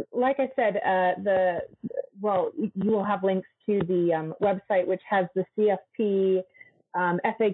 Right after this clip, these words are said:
Q, you know, stuff like that in more detail. But broadly speaking, this is an interdisciplinary conference. We are welcoming all levels of studies or people outside academia as well. You don't need to be graduate or you don't need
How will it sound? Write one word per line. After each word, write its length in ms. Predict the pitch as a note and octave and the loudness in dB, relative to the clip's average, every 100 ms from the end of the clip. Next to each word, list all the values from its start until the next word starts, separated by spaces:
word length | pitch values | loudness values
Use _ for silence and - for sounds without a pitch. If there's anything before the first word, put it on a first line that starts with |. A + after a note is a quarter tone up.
| - | 0
Q, 540 | G#3 G3+ F#3+ F#3 F#3 - | 0 2 4 2 0 0
you 80 | G3 | -2
know, 140 | F3+ | -2
stuff 160 | F3 F#3+ | -2 -2
like 120 | F#3 | 0
that 180 | F#3+ - | 0 0
in 60 | G3 | 0
more 160 | F#3 | 0
detail. 520 | F3+ B3 - E3 D#3 - | 0 -2 0 0 0 0
But 200 | D#3+ D3+ _ F#3+ | -2 -2 _ -6
broadly 480 | G#3 A3 A3 A3 G#3+ _ | -2 0 2 2 0 _
speaking, 560 | - G3+ - E3+ G3 F4+ - G3 | -4 -2 0 0 0 -2 -6 -2
this 200 | A3 A#3 | -2 -2
is 160 | C4 A3+ | -4 -2
an 180 | G#3 F#3+ F#3+ | 0 0 -2
interdisciplinary 960 | G#3 B3+ A3+ A3+ A#3+ B3 A3 F#3+ F#3+ | -2 0 0 -2 -4 -2 0 2 0
conference. 560 | - A3 A#3+ - F#4+ A#4 _ _ F#3 | -2 -2 -2 0 -2 -2 _ _ -6
We 220 | G3+ F#3+ | -2 2
are 260 | F#3 F#3 F#3 | 2 2 0
welcoming 680 | F3+ F#3 G3 F#3 F3 F3 F3 - | 0 -2 -2 0 0 0 -2 -2
all 640 | F3 F3 F3 F3 F3 E3+ - | 0 2 2 2 0 -2 -2
levels 460 | F3+ F3+ G3 G3 | 0 0 0 0
of 140 | G3 F#3 _ - | -2 -4 _ -6
studies 400 | F3+ G#3+ C#4+ E4 | -2 0 0 0
or 240 | G#3+ G#3+ G#3 | 0 0 0
people 240 | G#3+ F#3 | 0 0
outside 380 | F#3 - - F#3+ | 0 -2 0 0
academia 640 | F3 E3+ F3+ F3 F3 E3 | 0 -2 -2 0 2 0
as 100 | D#3+ E3 | -2 -2
well. 260 | F3 E3+ A3 | 0 2 0
You 140 | G3+ | 0
don't 200 | E3+ E3 | -2 -2
need 200 | F#3 F3 - | -2 -2 -2
to 80 | E3+ | -2
be 420 | E3 D#3+ D#3+ D#3+ _ _ _ _ - | 0 2 0 -2 _ _ _ _ -4
graduate 540 | A#3+ G#3 G#3 G#3 F#3+ - | 0 0 0 2 2 2
or 200 | F#3 F3+ | 0 0
you 140 | F#3 | 0
don't 220 | F3 F3 | -2 -2
need 200 | F#3 F3+ | 0 -2